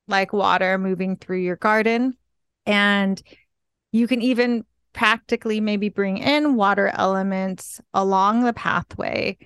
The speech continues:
to invite this flow of chi using water. But really having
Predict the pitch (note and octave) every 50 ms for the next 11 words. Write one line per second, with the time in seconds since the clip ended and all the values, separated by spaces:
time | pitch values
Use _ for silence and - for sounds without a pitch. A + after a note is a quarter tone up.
0 | _ _ _ _ _ - - - G#3+ G3+ G3 F#3+ F#3+ F#3 F#3 F#3+ F#3+ F#3 F#3 -
1 | _ _ - A#3 A3 G#3 - G#3 G#3 G#3 G#3 - _ - G#3 F#3+ - - - -
2 | - G#3+ G3 F#3+ F3+ F3+ D#3 C3 D#3+ F#3 F3+ - _ _ _ _ _ _ _ -
3 | F3+ F3+ E3+ - F#3 F3+ - - - - - G3 F#3+ F#3 F3+ F3+ G#3 B3 C4 A3+
4 | - F3 F3 F3 E3+ - - E3+ D#3+ C#3 - - - - - _ _ _ _ _
5 | _ _ _ _ _ _ _ _ _ _ - - - G#3+ G#3+ G3+ - - A#3+ C#4
6 | D4 D#4 D#4+ D#4 C4+ B3+ A3 G#3+ G#3 A3 G#3 G#3 G#3 G#3 G3+ G3+ G3+